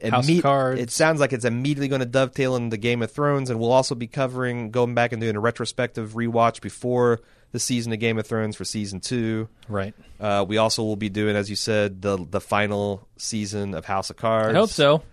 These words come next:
Speaker 1: They've said it is. Who
Speaker 2: It's
Speaker 1: knows, though? We always think it's the final season of that show.
Speaker 2: Whether it's their final season or our final season,
Speaker 1: <laughs>
Speaker 2: who's to say?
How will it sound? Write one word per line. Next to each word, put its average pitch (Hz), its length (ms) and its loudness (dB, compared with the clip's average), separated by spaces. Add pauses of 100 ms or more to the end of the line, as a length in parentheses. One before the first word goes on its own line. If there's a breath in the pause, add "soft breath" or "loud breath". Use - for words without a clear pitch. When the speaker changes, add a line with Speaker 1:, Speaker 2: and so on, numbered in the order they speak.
(160)
Speaker 1:
They've 131 180 -2
said 220 220 4
it 151 100 4
is. 135 260 2
Who - 100 0
Speaker 2:
It's 196 100 8
Speaker 1:
knows, 147 320 4
though? 113 360 2
We 143 120 4
always 165 240 4
think 135 180 -2
it's 117 100 -8
the 113 80 -10
final 110 300 0
season 107 300 -4
of 101 60 -6
that 101 140 -6
show. 104 240 -6
Speaker 2:
Whether 127 180 2
it's 123 80 -4
their 190 160 6
final 175 260 6
season 139 320 0
or 98 80 0
our 113 120 6
final 107 320 4
season, 101 640 0 (100)
Speaker 1:
<laughs> - 80 -12
Speaker 2:
who's 117 220 -2
to 85 80 -10
say? 69 420 -6